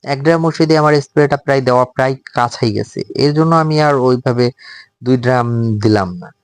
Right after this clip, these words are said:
কি করব, একটা এই ওষুধটা তিনশো টাকা দিয়ে কিনে আনছি। যাক, আপনারা যারা এই চাষাবাদ করেন,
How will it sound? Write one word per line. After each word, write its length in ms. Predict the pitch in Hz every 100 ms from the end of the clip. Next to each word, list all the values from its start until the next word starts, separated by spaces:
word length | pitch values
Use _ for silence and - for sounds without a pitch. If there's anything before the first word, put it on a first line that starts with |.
| _ _ _ _
কি 80 | 117
করব, 320 | 120 120 139
একটা 440 | 139 131 139 135 135
এই 160 | 127
ওষুধটা 520 | 135 156 156 160 160
তিনশো 400 | 160 - 143 135
টাকা 180 | 135 123
দিয়ে 120 | 117
কিনে 220 | 110 113 104
আনছি। 380 | 101 - - - _ _ _ _ _ - 120
যাক, 240 | 135 127 - - - _ _ _ _ _ _ _ _ _ _ _ _
আপনারা 300 | 135 170 185
যারা 260 | 180 185 180
এই 120 | 151
চাষাবাদ 400 | 147 131 131 147
করেন, 440 | - 123 113 123